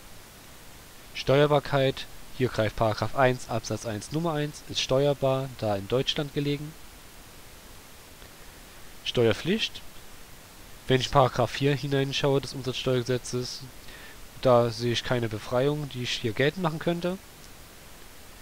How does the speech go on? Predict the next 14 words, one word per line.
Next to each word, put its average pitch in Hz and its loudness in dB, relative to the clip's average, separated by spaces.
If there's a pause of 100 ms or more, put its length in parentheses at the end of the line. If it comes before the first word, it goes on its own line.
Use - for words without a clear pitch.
(880)
Steuersatz 135 4
finden 143 0
wir 131 2
in - -2
Paragraph 120 2
zwölf 123 2
Absatz 120 -2
eins 147 -2
Umsatzsteuergesetz, 147 -2
ist - -12
neunzig 123 2
Prozent 139 -4
der 101 -2
Regelsteuersatz. 139 0